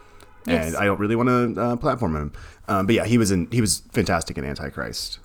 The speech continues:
Speaker 1: Yeah, I mean, he's, he's a wonderful actor, especially in roles like this.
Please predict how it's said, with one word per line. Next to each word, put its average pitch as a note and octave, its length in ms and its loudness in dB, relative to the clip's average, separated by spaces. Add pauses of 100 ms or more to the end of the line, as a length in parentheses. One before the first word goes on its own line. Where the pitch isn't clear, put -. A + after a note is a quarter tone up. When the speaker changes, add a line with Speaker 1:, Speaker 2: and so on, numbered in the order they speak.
(120)
Speaker 1:
Yeah, G#3 220 6
I F#3+ 60 4
mean, F#3+ 160 0
he's, G#3 520 -2
he's G3+ 380 -4
a F#3 220 0
wonderful F3 480 -4
actor, E3 300 -2
especially E3+ 440 -6
in E3+ 100 -4
roles E3 280 -6
like E3 180 -10
this. E3 400 -6